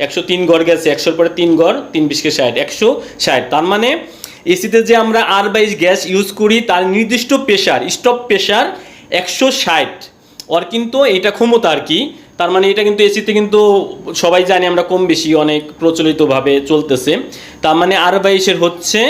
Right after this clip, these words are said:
একশো ষাট। তাহলে আমরা কিন্তু তিনটা গ্যাসের নির্দিষ্ট প্রেশার জানলাম এবং কি সেটার সাথে এ,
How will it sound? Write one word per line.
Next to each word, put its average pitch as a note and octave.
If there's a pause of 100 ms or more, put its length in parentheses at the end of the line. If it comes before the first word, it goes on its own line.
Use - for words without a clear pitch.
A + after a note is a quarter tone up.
(600)
একশো E3+ (120)
ষাট। B2+ (640)
তাহলে D#3+
আমরা G3
কিন্তু A3
তিনটা A3
গ্যাসের A3+
নির্দিষ্ট G3 (120)
প্রেশার F#3+ (100)
জানলাম G3+ (260)
এবং F3+ (140)
কি A#3 (520)
সেটার F#3
সাথে F#3+ (500)
এ, -